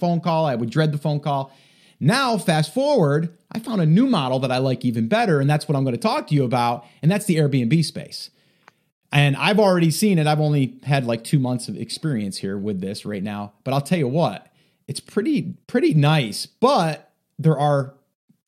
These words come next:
bigger money involved here. You know what I mean? And we have, like, a different type of class. It's, this is, like, probably an A or an A plus class. Uh, we're talking, like, uh,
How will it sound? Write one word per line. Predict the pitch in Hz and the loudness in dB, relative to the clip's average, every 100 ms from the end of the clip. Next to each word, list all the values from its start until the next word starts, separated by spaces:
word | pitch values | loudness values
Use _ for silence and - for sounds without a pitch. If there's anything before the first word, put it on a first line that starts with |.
| - 131 123 | -10 -8 6
bigger | 151 127 | 6 6
money | 123 139 104 | 2 0 0
involved | 101 95 82 | -4 -8 -10
here. | - - _ _ | -12 -18 _ _
You | - | -2
know | 123 | 0
what | 123 | 2
I | |
mean? | 127 139 | 2 0
And | 139 117 113 107 | -2 -2 -2 -2
we | 120 | -4
have, | 120 110 | -4 -4
like, | 110 104 | -6 -8
a | 104 | -10
different | - 135 123 113 | -6 -6 -4 -4
type | - 120 | -4 -4
of | 107 92 - | -6 -10 -8
class. | - 156 110 - - - - | -4 -2 -4 -10 -16 -10 -4
It's, | 131 | 0
this | - 180 196 | 6 6 4
is, | 156 | 2
like, | 147 | 0
probably | - 143 131 | 0 0 0
an | 123 | 0
A | 147 143 | 2 2
or | |
an | 127 | 0
A | 120 123 | 0 -2
plus | - 147 | -2 -4
class. | - 98 87 - - - _ _ _ - | -4 -10 -10 -12 -16 -20 _ _ _ -8
Uh, | 107 | -2
we're | 127 | 0
talking, | 135 127 123 123 117 | 0 0 0 -2 -2
like, | 107 120 - | -2 -6 -8
uh, | 123 | -12